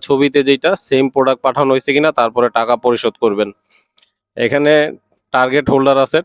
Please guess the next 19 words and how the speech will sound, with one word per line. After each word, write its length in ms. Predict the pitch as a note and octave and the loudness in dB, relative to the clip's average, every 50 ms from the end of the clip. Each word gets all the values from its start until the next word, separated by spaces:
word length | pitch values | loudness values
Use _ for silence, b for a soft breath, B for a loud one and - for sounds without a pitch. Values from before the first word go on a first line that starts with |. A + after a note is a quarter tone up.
| - | -2
টার্গেট 260 | B2 A#2 A#2 B2 A#2+ - | -2 -2 -2 -2 -4 -2
প্র্যাকটিস 280 | - B2 - - C3 - - C3 | -4 -4 -2 -2 -4 -2 0 0
করার 180 | A#2+ B2 B2 A#2 | 0 0 2 0
জন্য 140 | B2+ B2 C#3+ D#3 C#3+ A#2 | 0 0 2 2 0 0
একশো 180 | - - B2+ - - | -2 -4 -2 -2 0
পঞ্চাশ 280 | B2+ B2+ A2+ C3+ B2 - - | -2 0 0 -2 -2 -2 -2
টাকা 160 | C3 B2 C3 - _ | -2 0 -2 -2 _
পিস, 220 | - C3 D#3 F#3+ - - - - - _ _ _ _ _ _ _ _ _ _ _ _ _ _ _ _ _ _ _ - | 0 2 2 0 -2 -6 -10 -12 -14 _ _ _ _ _ _ _ _ _ _ _ _ _ _ _ _ _ _ _ -4
এবং 220 | G#2 G#2+ A2+ A#2 A#2+ B2 | 0 2 2 2 2 2
এখানে 240 | A#2 A#2+ C3 C3 C3+ B2 A#2+ A#2 | 0 0 -2 0 0 0 0 0
ম্যাগনেট 340 | B2 B2+ B2+ D3 D#3+ D#3 D3+ D#3 | 0 0 0 0 0 0 0 0
হোল্ডার 240 | D3+ C#3+ D3 C#3+ C#3+ C#3 | 0 2 2 2 2 2
আছে, 180 | C3 - D3+ E3 F#3+ F3+ C#3 B2 | 2 2 0 0 0 0 0 -2
যেটার 280 | B2 A#2 C3+ C3 B2 A#2 A2+ B2+ | 0 0 0 -2 -2 -2 -2 -2
দাম 140 | C3 C3+ C3+ B2+ - | 0 -2 -2 -2 -2
পড়বে 280 | C#3 C3+ B2+ A#2 C#3+ E3 F3 _ - | -2 0 0 0 0 0 0 _ -2
তিনশো 260 | C#3+ C#3+ C#3 - C#3+ B2+ | 0 0 0 0 0 0
টাকা 160 | C3 A#2+ B2+ B2 - - | 0 0 -2 -2 0 0
পিস, 180 | B2 C#3 C#3+ | 0 0 0